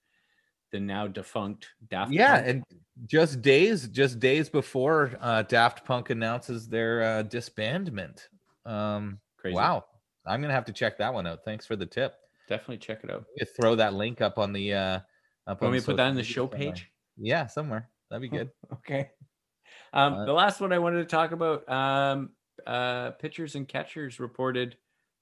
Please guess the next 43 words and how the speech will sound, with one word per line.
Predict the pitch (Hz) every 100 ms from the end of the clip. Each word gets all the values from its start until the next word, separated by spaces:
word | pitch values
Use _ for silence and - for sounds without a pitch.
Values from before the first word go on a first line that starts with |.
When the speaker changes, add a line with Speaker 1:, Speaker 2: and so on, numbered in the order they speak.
| _
Speaker 1:
a | _
couple | 135 135
weeks | 127 131 -
ago. | 139 120 123 135 - - _
Uh, | 117 117 120
spring | - 147
Speaker 2:
Okay. | 147
Speaker 1:
training | 143 143 156
starts | - 147 135 -
on, | 139 139 135
uh, | 127 127 120
Sunday, | - 147 165
bud. | 135 120 139 - _ _ -
Speaker 2:
I'm | 107
excited. | 107 - 156 165 143 127
I'm | 123
excited. | 135 - 156 160 139 135 - -
Hey, | 202
what | 220 247
is | 330 349
your, | 294 269 147 151
your | 160
team, | 139 151 123 95
Billy? | 87 95 107 175 - _
What | - 180
is | 190
the | 190
team | 185 170
that | 160
you | 143
follow | - 143 139 143
that | 127
you, | 120 120
that's, | 117 120 -
uh, | 123
your, | 117 113 120 120 117
what's | 156 151
your, | 165 147
what's | 143 165
your |
Speaker 1:
Cardinals. | 147 135 117
Speaker 2:
home | 113
team? | -